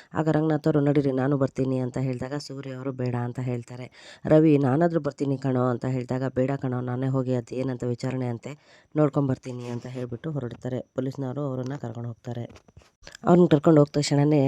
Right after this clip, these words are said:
ಮೀನಾ ಅವರು ಒಳಗಡೆ ಓಡೋಗ್ತಾರೆ. ಓಡೋಗ್ಬಿಟ್ಟು ಪರ್ಸ್‌ನ ತಗೊಂಬರ್ತಾರೆ. ತಗೊಂಬಂದ ತಕ್ಷಣನೇ ಶಾಂತಿ ಅವರು ಅವ್ರನ್ನ ಅಡ್ಡ ಹಾಕ್ಬಿಟ್ಟು, "ಎಲ್ಲಿಗೆ ಹೋಗ್ತಾ ಇದ್ದೀಯಾ ನೀನು?" ಅಂತ ಕೇಳಿದಾಗ, "ಪೊಲೀಸ್ ಸ್ಟೇಷನ್‌ಗೆ ಅತ್ತೆ" ಅಂತ ಹೇಳಿದಾಗ, "ಒಂದು ಗಂಟೆ ಆಗಿದೆ, ಇವಾಗ ನನಗೆ,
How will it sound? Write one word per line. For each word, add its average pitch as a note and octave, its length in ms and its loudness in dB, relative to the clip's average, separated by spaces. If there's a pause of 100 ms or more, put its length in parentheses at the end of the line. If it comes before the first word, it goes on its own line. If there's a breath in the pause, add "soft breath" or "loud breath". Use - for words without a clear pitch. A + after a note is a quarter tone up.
(100)
ಮೀನಾ D#3 320 4
ಅವರು C#3+ 200 4
ಒಳಗಡೆ C#3+ 320 2
ಓಡೋಗ್ತಾರೆ. C#3 640 -2
ಓಡೋಗ್ಬಿಟ್ಟು C#3 460 -2
ಪರ್ಸ್‌ನ C#3 360 -4
ತಗೊಂಬರ್ತಾರೆ. C3+ 640 -6 (480 loud breath)
ತಗೊಂಬಂದ D3+ 360 4
ತಕ್ಷಣನೇ D3 540 0 (120)
ಶಾಂತಿ D3 360 -2
ಅವರು C#3+ 160 4
ಅವ್ರನ್ನ C#3 360 0
ಅಡ್ಡ C3 180 -6
ಹಾಕ್ಬಿಟ್ಟು, C#3+ 440 -4 (140)
"ಎಲ್ಲಿಗೆ D3+ 300 0
ಹೋಗ್ತಾ C#3+ 240 0
ಇದ್ದೀಯಾ C3+ 240 -2
ನೀನು?" C3+ 260 -2
ಅಂತ B2 220 -6
ಕೇಳಿದಾಗ, C3 380 -4 (480 loud breath)
"ಪೊಲೀಸ್ E3 240 6
ಸ್ಟೇಷನ್‌ಗೆ C#3+ 360 -2
ಅತ್ತೆ" C#3 200 -2
ಅಂತ C3+ 240 -4
ಹೇಳಿದಾಗ, C#3 400 -2 (100)
"ಒಂದು C#3+ 220 0
ಗಂಟೆ C#3 240 -2
ಆಗಿದೆ, C3+ 360 0
ಇವಾಗ C#3 220 -4
ನನಗೆ, D3 320 -2